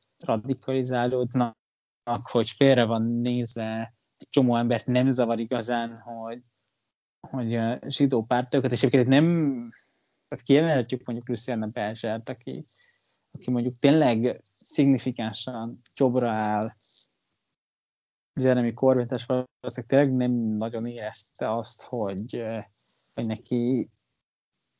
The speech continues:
politikailag nagyon klappolna az, ami Corbyn alatt történt, mondjuk, mondjuk gazdaságpolitika terén. Tehát,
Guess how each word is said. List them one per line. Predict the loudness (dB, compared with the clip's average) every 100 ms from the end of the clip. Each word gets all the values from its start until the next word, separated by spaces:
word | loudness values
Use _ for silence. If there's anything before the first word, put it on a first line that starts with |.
| 2
politikailag | 4 4 2 -4 0 2 2 2 0 -4 _ _ -8 -8 -14 _ _ _ _ _
nagyon | -2 0 0 -2
klappolna | 2 2 2 0 0 2 0
az, | -2
ami | -6
Corbyn | -4 -2 -2 -2
alatt | -4 -6 -4
történt, | -6 -6 -12 -20
mondjuk, | -14 -12 -12 -14 _ _ _ _ _ _ -12
mondjuk | -10 0
gazdaságpolitika | 4 4 2 0 -2 -2 -2 -2
terén. | 2 4 6 6 4 -2
Tehát, | 0 0 0